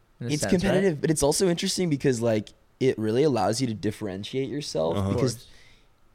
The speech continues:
Speaker 2: there's so many different routes that you can take, and there's so many different combinations of sounds that you can put together
Speaker 1: Mm-hmm.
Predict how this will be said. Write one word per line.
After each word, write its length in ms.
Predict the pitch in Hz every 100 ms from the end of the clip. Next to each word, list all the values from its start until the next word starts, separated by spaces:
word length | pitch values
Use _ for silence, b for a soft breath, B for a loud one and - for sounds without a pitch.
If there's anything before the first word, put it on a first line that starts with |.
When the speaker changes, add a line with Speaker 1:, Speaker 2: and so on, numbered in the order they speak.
| _ _ _ _ _
Speaker 2:
there's 220 | 123 104
so 560 | - - - 151 147 151
many 180 | 156 139
different 600 | 117 113 127 117 107 - _ _ _ _ _ 98
routes 400 | 90 90 - -
that 100 | 101
you 140 | 101
can 160 | 95 92
take, 320 | 104 90 85
and 100 | 101
there's 140 | 98
so 100 | -
many 100 | 123
different 260 | 127 127 104
combinations 720 | - 110 107 107 98 107 104
of 80 | 95
sounds 380 | - 95 110 113
that 80 | -
you 60 |
can 140 | - 101
put 180 | 110 -
together 480 | 123 131 131 151 135
Speaker 1:
Mm-hmm. 260 | 131 127